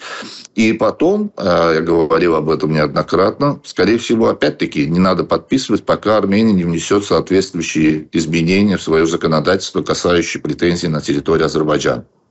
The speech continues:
Можно, есть такая практика, можно парафировать документ, то есть на каждой странице поставить подписи о том, что да, текст согласован,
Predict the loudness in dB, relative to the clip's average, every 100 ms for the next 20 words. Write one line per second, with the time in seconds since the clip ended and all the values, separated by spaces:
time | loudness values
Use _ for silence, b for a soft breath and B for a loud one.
0 | _ _ 2 4 4 2 0 -2 B B
1 | 0 2 2 0 0 0 2 0 -2 -2
2 | 2 4 2 2 0 -2 B B B 0
3 | 2 2 0 0 0 -2 -2 0 2 0
4 | -4 B B B 0 0 0 0 0 0
5 | -2 0 0 0 -2 -4 -4 0 0 0
6 | -2 -2 -2 -6 -2 -2 -2 B B -2
7 | 0 -2 -2 -2 0 0 -2 -4 -2 -2
8 | 0 -2 0 0 2 0 -4